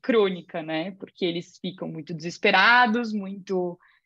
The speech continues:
é, preocupados ali com aquele, com aquela angústia,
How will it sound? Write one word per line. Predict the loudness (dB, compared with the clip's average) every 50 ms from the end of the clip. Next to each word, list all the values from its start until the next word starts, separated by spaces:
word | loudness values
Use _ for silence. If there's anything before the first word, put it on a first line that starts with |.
| _ _ _ _ _ _
é, | -6 -4 -4 -4 -4
preocupados | -2 2 4 4 4 4 0 -6 -14 -2 2 2 4 4 4 2 0 -2 -6 -8 -8
ali | -8 -8 -8 -8 -10 -12 -12
com | _ -16
aquele, | -16 -10 -10 -8 -8 -8 -8 -10 -12 -14 _
com | -10 -10
aquela | -6 -6 -6 -6 -6
angústia, | -6 -6 -6 -4 -4 -4 -4 -4 -4 -6 -6